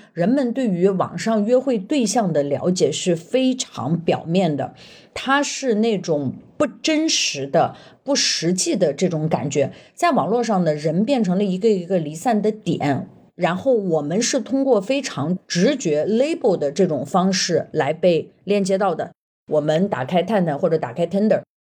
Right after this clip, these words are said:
我们看到的是一张张照片，照片下面有一些被匹配过的这些描述。那每个人呢，可能都变成了标签，对吧？我女，多大年纪，然后多大学历，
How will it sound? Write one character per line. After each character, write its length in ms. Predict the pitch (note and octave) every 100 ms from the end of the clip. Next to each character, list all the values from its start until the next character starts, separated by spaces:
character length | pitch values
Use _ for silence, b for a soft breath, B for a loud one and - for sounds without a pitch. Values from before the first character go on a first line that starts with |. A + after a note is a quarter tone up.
| _
我 100 | E3
们 100 | F3
看 180 | G3 C4
到 140 | A3
的 80 | G3
是 140 | F#3 G#3+
一 80 |
张 200 | G3+ G#3
张 160 | G#3 G#3
照 160 | A3 G3
片， 280 | G3+ F3
照 120 | G#3 F#3+
片 200 | G3 F#3+
下 160 | G3+
面 180 | D#3+ E3+
有 180 | D3 B2
一 60 |
些 220 | D#3+ - F#3+
被 180 | G3
匹 180 | F3+ -
配 160 | C#3 F#3
过 220 | E3+ D3+
的 180 | C3+ C3
这 220 | - E3
些 380 | D#3+ E3 E3+ F3+ B B
描 260 | D#3 C#3
述。 300 | G#3 D#4 - B B B
那 140 | A#3
每 200 | A3+ E3
个 100 | F3+
人 180 | C4+ G#3+
呢， 80 | G#3
可 140 | F3+
能 140 | D3+ F3
都 100 | F#3+
变 160 | F#3+
成 160 | F3+ D#3
了 80 | E3
标 180 | F3 F3+
签， 300 | F#3 F3 F#3
对 80 |
吧？ 160 | C#3+ C3
我 400 | C#3+ C#3+ D#3 E3+ F#3+
女， 340 | D#3 C#3+ E3 - -
多 100 | E3+
大 140 | F3+
年 260 | D#3 C3 E3+
纪， 280 | F#3 - -
然 120 | C3+
后 100 | D#3+
多 160 | E3+ F3+
大 140 | F3+
学 260 | E3 C3+ D#3
历， 220 | F3